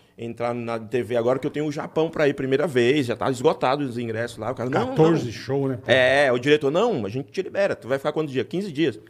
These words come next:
Speaker 1: "Tranquilo, aí a gente libera." Tá bom. Comecei a gravar lá, escolinha, abandonei lá o concurso. Aí o que que acontece? Os <laughs> caras, quando eu cheguei próximo da, da viagem, eu falei, "Cara,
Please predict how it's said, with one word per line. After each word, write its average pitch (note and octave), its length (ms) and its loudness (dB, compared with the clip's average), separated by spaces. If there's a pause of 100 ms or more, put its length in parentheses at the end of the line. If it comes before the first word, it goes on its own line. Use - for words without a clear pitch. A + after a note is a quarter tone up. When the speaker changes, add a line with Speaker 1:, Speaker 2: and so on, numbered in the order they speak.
(280)
Speaker 1:
"Tranquilo, E3 420 -2
aí A#2+ 80 0
a B2+ 40 -4
gente - 180 -12
libera." C#3 360 -6 (140)
Tá - 80 -18
bom. - 220 -10 (320)
Comecei A#2 260 -8
a A2+ 40 -2
gravar C3+ 320 2
lá, B2+ 140 4
escolinha, D3+ 360 0
abandonei E3+ 500 2
lá D3+ 120 4
o D3+ 340 0
concurso. D3 560 -6 (560)
Aí A#2 160 0
o C3+ 40 -4
que D3+ 120 -6
que D#3 60 0
acontece? C#3+ 640 0
Os A#2 180 -6
<laughs> - 0 -
caras, C#3+ 320 0
quando C#3 140 0
eu B2+ 60 -6
cheguei C#3 200 2
próximo C3+ 400 0
da, A2+ 340 2 (220)
da A2+ 80 0
viagem, A#2+ 360 2
eu B2 40 -10
falei, G#2+ 160 -12
"Cara, B2+ 320 0